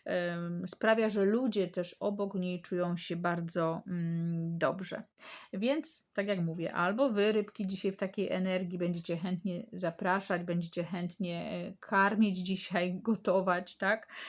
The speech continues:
Mm, e, drzwi twoje są pewnie dzisiaj otwarte i inni będą do ciebie przychodzić, albo to ty poszukasz takiej właśnie osoby po to, aby w jej, e, e, cieple, w jej towarzystwie,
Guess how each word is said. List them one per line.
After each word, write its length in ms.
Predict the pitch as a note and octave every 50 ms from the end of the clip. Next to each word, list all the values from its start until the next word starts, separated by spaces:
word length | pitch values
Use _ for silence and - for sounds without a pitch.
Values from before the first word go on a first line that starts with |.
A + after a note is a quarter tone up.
| - - - _ -
Mm, 500 | F#3 F#3 F3+ F3+ F3+ F3 F3 F3 F3 F3
e, 420 | E3+ E3+ E3+ E3+ E3+ F3 F3 F3+ F3+
drzwi 260 | G3+ F3+ G3+ A3 G#3
twoje 360 | - - G3 F#3 F#3 F#3 F#3
są 220 | F#3+ - F3+ F3
pewnie 380 | F3 F#3 E3+ F3+ F3 E3 E3 E3+
dzisiaj 300 | F3+ F3+ - G3 F3 -
otwarte 600 | F3 F3 - - F#3 F3 E3+ F3 E3+ - G3 F#3
i 460 | - - E3+ E3+ E3+ E3+ - - -
inni 280 | F3 E3+ F3 F3 E3+ E3+
będą 360 | F3 F3 F#3 G3+ G3+ G#3 F#3+
do 120 | E3+ E3
ciebie 280 | E3 - - F3+ E3+ E3+
przychodzić, 600 | - - - E3+ - D#3 D#3+ E3+ F#3+ C4 C#4 -
albo 380 | - - F3+ F#3+ A3 C4+ G#4+ A4
to 140 | - G#4
ty 200 | G4 - - A3
poszukasz 520 | G#3 - F#3 F#3 - G3 F#3+ - G3+ G3 -
takiej 380 | - F#3+ F3+ - - B3 A3+
właśnie 280 | F#3 F3 F3+ F#3 - G#3 F#3+ F3+
osoby 580 | F3+ F3 - - F3 D#3+ E3+ F3+ G3+ B3 C4+ - - - - -
po 120 | - G#3+
to, 160 | A3 A3 -
aby 260 | F3+ F#3 F3+ F#3 F#3+
w 140 | F#3 F3+ F3+
jej, 380 | F#3+ G#3+ A3+ B3+ C#4 C#4+ C#4+ - - - - - - -
e, 340 | F3 F3+ F3+ F3 F3+ E3+ - - - -
e, 180 | F#3 F3 F3
cieple, 540 | E3+ - - A3 A3 A3 - A3+ A3 G#3+ G#3
w 60 | G3
jej 180 | F#3+ F#3+ G3 G3
towarzystwie, 840 | - F#3+ F3 F3 E3+ E3+ E3+ F3 E3+ - - - F3+ F3 E3+ F3+ F#3